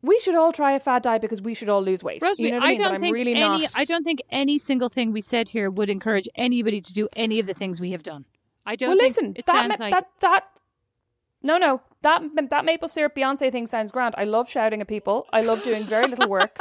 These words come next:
Speaker 2: <laughs>
Speaker 1: I could happily do that. Two and a half weeks of, like, shouting
Speaker 2: You
Speaker 1: at people and
Speaker 2: couldn't.
Speaker 1: doing
Speaker 2: He
Speaker 1: no
Speaker 2: was
Speaker 1: work. Fine.
Speaker 2: starving. He was
Speaker 1: I know, listen,
Speaker 2: absolutely
Speaker 1: of course
Speaker 2: starving.
Speaker 1: I couldn't. I couldn't even do that juice fast for one whole day. I had to have a sandwich.
Speaker 2: Yeah, I couldn't
Speaker 1: So
Speaker 2: do
Speaker 1: of course
Speaker 2: a
Speaker 1: I
Speaker 2: fast either. I
Speaker 1: couldn't.
Speaker 2: used to t-, be terrified when they would go around with those, like,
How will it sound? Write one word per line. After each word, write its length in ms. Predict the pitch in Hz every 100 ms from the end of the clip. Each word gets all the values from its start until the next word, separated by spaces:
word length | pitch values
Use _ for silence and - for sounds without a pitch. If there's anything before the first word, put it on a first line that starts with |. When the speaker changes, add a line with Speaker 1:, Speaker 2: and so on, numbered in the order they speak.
| 415
Speaker 2:
<laughs> 180 | - 392
Speaker 1:
I 60 | 330
could 160 | 381
happily 480 | - 359 381 392 359
do 180 | 359 370
that. 240 | 311 180 - -
Two 180 | - 359
and 80 | 359
a 40 |
half 240 | 349 330 311
weeks 260 | 294 277 240
of, 100 | 233
like, 180 | 240 240
shouting 320 | 277 269 277
Speaker 2:
You 0 |
Speaker 1:
at 60 | 285
people 220 | 294 262
and 100 | 240
Speaker 2:
couldn't. 20 |
Speaker 1:
doing 120 | 226
Speaker 2:
He 60 | 233
Speaker 1:
no 120 | 233
Speaker 2:
was 220 | 226 214
Speaker 1:
work. 80 | 208 349
Fine. 260 | 262 240
Speaker 2:
starving. 840 | 170 - 415 415 440 453 415 330 208
He 160 | 214
was 140 | 339 330 - _
Speaker 1:
I 320 | 311 370 403
know, 100 | 277
listen, 180 | 269 269
Speaker 2:
absolutely 520 | 359 320 285 262 - 262
Speaker 1:
of 40 |
course 280 | - 415 415
Speaker 2:
starving. 140 | 392 330
Speaker 1:
I 40 |
couldn't. 320 | 311 233 175 - _ _ -
I 80 | 311
couldn't 300 | 403 381 359
even 160 | 311
do 100 | 285
that 180 | 277 254
juice 220 | 285 294
fast 260 | - 240 226
for 60 | 220
one 140 | 226
whole 140 | 214 208
day. 140 | 240
I 40 | 214
had 100 | 196
to 60 |
have 60 | 202
a 40 |
sandwich. 420 | 196 214 208 - 262
Speaker 2:
Yeah, 160 | 466 -
I 120 | 302
couldn't 300 | - 494 440
Speaker 1:
So 80 | 339
Speaker 2:
do 60 | 320
Speaker 1:
of 40 |
course 120 | 254
Speaker 2:
a 20 |
Speaker 1:
I 40 | 262
Speaker 2:
fast 120 | 262
either. 60 | 302
I 40 | 302
Speaker 1:
couldn't. 80 | 269
Speaker 2:
used 120 | 302
to 60 | 302
t-, 160 | -
be 120 | 285 311
terrified 540 | 339 330 359 330 285
when 80 | 247
they 120 | 240
would 100 | 233
go 120 | 262
around 200 | 254 240
with 100 | 226
those, 220 | 202 226 208
like, 200 | 220